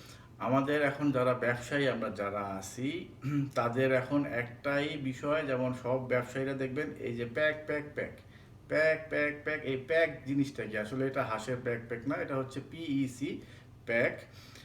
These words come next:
এই প্যাকের, আহ, সম্পূর্ণ মিনিং হচ্ছে পস্তা ইলেকট্রনিকা সার্টিফিকেট। তো এই পস্তা ইলেকট্রনিকা সার্টিফিকেটটা কি? এটা হচ্ছে এক ধরনের, এই কি বলে যে, আহ, ইমেইল অ্যাড্রেস,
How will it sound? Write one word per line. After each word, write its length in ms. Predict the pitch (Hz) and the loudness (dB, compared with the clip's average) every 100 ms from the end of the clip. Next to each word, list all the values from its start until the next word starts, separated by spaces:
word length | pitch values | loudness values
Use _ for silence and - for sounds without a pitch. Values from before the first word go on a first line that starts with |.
| - - - | -20 -14 -4
এই 220 | 120 127 | 0 0
প্যাকের, 540 | 131 127 127 147 160 | 2 2 2 0 2
আহ, 680 | 160 - 101 107 107 107 104 | 0 -2 -2 0 2 2 0
সম্পূর্ণ 460 | 127 123 117 151 | 0 -2 -2 2
মিনিং 500 | 143 135 139 151 160 | 4 6 4 4 2
হচ্ছে 460 | 147 151 - 165 180 - - | 0 0 -2 0 0 -2 -10
পস্তা 560 | 151 160 156 - 165 151 | -4 -2 -4 0 4 4
ইলেকট্রনিকা 640 | 135 139 - 156 160 170 151 | 4 0 -2 -4 -2 -2 -2
সার্টিফিকেট। 720 | 147 - 131 - - - - - - - - - | -2 -6 -8 -10 -12 -14 -16 -18 -18 -18 -12 -4
তো 60 | |
এই 60 | 123 120 | -2 2
পস্তা 460 | 165 165 - 165 | 0 0 2 4
ইলেকট্রনিকা 520 | 147 147 156 160 165 | 4 2 0 -2 -4
সার্টিফিকেটটা 540 | 160 139 139 131 135 135 | -4 -4 -4 -2 -2 -2
কি? 320 | - 185 214 - - - - | -4 -4 -4 -10 -18 -10 -2
এটা 340 | 131 147 156 | 0 2 0
হচ্ছে 340 | 139 147 - | 0 -4 0
এক 400 | 170 165 117 123 | 2 2 0 -2
ধরনের, 520 | 120 127 131 135 131 123 - - - - - - - - | 0 0 2 6 6 4 0 -16 -18 -18 -18 -14 -14 -6
এই 400 | 104 107 104 104 | -4 -2 -2 -2
কি 120 | 104 113 | -2 -2
বলে 220 | 101 98 | 0 -2
যে, 260 | 101 101 | 0 0
আহ, 1080 | 101 98 - - - - - 101 104 104 107 | -2 -6 -12 -14 -14 -18 -10 -6 -2 0 4
ইমেইল 200 | 143 143 | 6 8
অ্যাড্রেস, 520 | 135 117 151 233 - | 6 2 0 0 -2